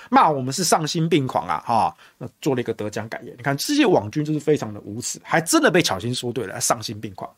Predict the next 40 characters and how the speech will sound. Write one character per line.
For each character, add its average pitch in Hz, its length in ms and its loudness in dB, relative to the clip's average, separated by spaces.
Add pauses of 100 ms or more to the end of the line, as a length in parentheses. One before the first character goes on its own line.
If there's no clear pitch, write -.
(160)
啊！ 117 120 -4 (800)
所 311 140 4
以 302 40 6
呢， 269 200 6 (340)
民 226 200 6
进 294 220 4
党 143 260 2
在 180 380 4 (140)
去 262 320 4
年 113 400 -2
五 139 180 4
六 214 240 8
月 196 100 6
那 170 220 4
一 175 100 0
波 160 360 4
疫 170 140 2
情 117 280 -4
高 139 180 4
峰 127 240 -6
的 110 60 -8
时 - 160 -8
候， 120 160 -4
其 220 120 2
实 247 60 4
从 156 400 0
上 190 300 2
到 160 240 4
下， - 340 4 (560)
他 285 80 2
们 247 80 4
没 247 80 4
有 226 80 6
在 214 100 6
管 104 240 2
疫 151 120 -2
情 110 240 -2
严 95 180 -12
重 117 220 -4
啊， 82 160 -16